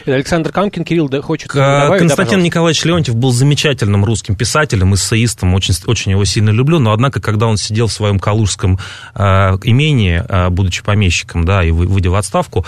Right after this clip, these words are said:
Speaker 2: он лечил, я боюсь, своих крестьян всё-таки не русскими заговорами, травами и, значит, какими-то своими особыми методами, а лечил при помощи нормальной европейской медицины. И это показатель того, что он,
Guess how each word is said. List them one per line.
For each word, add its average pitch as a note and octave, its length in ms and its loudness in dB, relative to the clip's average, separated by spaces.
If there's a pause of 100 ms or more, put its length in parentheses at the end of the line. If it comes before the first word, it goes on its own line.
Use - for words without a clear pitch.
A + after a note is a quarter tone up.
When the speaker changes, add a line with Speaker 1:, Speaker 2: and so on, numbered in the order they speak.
(140)
Speaker 2:
он C#3+ 200 2
лечил, C3+ 360 0
я A#2+ 100 2
боюсь, B2 280 0
своих A#2+ 240 -2
крестьян D3+ 460 -2
всё-таки - 320 -4
не A#2 120 2
русскими B2+ 380 0
заговорами, F#2+ 640 2
травами E2 540 0 (300)
и, G2 300 2
значит, F#2+ 320 0
какими-то F#2+ 640 0
своими G2 340 0
особыми F#2+ 440 2
методами, G#2 540 2
а F2+ 100 0
лечил G#2 320 0
при G#2 120 -2
помощи B2 360 0
нормальной G2+ 480 2
европейской F#2+ 640 0
медицины. D#2+ 560 -2 (420)
И A#2+ 80 0
это D#3 220 2
показатель C#3+ 540 0
того, B2 240 0
что A#2+ 180 0
он, G#2+ 120 0